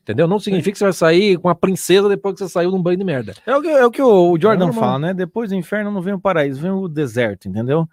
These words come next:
Speaker 1: É.
Speaker 2: Você sai, você tem que rever as suas posturas. Também, assim, pelo que você tá falando aqui, e também, assim, pelo, pelo, a, a, o, o, a vaidade que você tem, né, do tipo, né, do, o
Speaker 1: Uhum.
Speaker 2: quanto você tá se achando aqui, do tipo,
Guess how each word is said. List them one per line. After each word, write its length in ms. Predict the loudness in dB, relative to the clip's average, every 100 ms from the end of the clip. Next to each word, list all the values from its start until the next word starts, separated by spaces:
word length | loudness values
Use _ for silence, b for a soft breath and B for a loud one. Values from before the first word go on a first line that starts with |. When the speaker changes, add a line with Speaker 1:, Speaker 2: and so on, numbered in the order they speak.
| -8
Speaker 1:
É. 160 | -8 -8
Speaker 2:
Você 160 | -8 -8
sai, 360 | 0 2 2
você 100 | 0
tem 140 | -8 -8
que 80 | -4
rever 340 | -4 -2 -4
as 100 | -6
suas 160 | -8 -12
posturas. 500 | -10 -18 -10 -10 -10 b b -10
Também, 240 | -4 -2
assim, 200 | 0 0
pelo 200 | 0 0
que 80 | -2
você 220 | -4 -2
tá 140 | -2
falando 480 | -2 -2 0 0 0
aqui, 320 | -4 -4 -8 b b -8
e 100 | 0
também, 300 | 4 6 4
assim, 240 | 0 -6
pelo, 320 | -2 -2 -2 _ _ _
pelo, 360 | -2 0 -2 -4
a, 280 | -8 -8 -12
a, 40 | _ _ _
o, 280 | -12 -8 -8
o, 300 | -10 -16 -16 -14
a 80 | -6
vaidade 720 | -4 -4 -4 -2 -2 -2 -2
que 100 | -4
você 240 | -4 -6
tem, 300 | -6 -6 -8 _ b b b 0
né, 180 | 0
do 280 | 0 -6 -12
tipo, 420 | -10 -6 -4 -4 -6
né, 280 | -6 -4 -4
do, 120 | -4
o 100 | -8 -10
Speaker 1:
Uhum. 60 | -2
Speaker 2:
quanto 280 | -2 -2 -2
você 320 | -2 -2 -2
tá 140 | -2
se 100 | 0
achando 420 | -2 0 0 2 0
aqui, 260 | -4 -8
do 100 | -8
tipo, 360 | -12 -12 -12